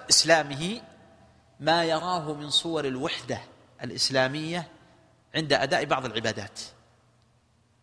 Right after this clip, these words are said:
مثل بعضهم يقول: "أسلمت لما رأيت المسلمين يصلون في الحرم، إمام واحد وخلفه مأمومون يركعون بعده ويرفعون بعده."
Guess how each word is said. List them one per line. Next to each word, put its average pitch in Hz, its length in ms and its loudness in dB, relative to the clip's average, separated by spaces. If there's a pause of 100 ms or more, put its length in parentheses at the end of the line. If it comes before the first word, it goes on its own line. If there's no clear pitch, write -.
(320)
مثل 196 380 4 (140)
بعضهم 170 300 -4
يقول: 175 240 -4
"أسلمت 165 380 -2
لما 156 160 -2
رأيت 156 240 -4
المسلمين 147 420 -6
يصلون 147 440 -2
في - 80 -10
الحرم، 107 340 -6 (2000)
إمام 131 340 -2
واحد 151 320 -4 (600)
وخلفه 127 420 -2
مأمومون 135 600 -6 (600)
يركعون 127 480 -2
بعده 151 340 -6 (460)
ويرفعون 131 560 0
بعده." 156 360 -2